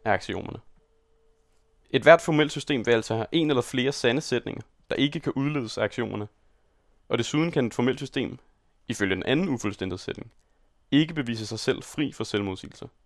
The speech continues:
uden hjælp udefra. Matematiske systemer er simpelthen ufuldstændige og muligvis inkonsekvente, fra deres eget synspunkt i hvert fald.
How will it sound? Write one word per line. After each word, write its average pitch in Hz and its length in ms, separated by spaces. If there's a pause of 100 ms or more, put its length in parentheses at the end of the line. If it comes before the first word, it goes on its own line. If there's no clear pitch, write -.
(340)
uden 131 140
hjælp 110 180
udefra. 113 440 (1800)
Matematiske 131 520
systemer 117 420
er 104 40
simpelthen 117 540 (160)
ufuldstændige 147 580 (560)
og 123 80
muligvis 127 640 (120)
inkonsekvente, 120 680 (640)
fra 110 160
deres 92 120
eget 95 240
synspunkt - 440
i - 20
hvert - 200
fald. 156 100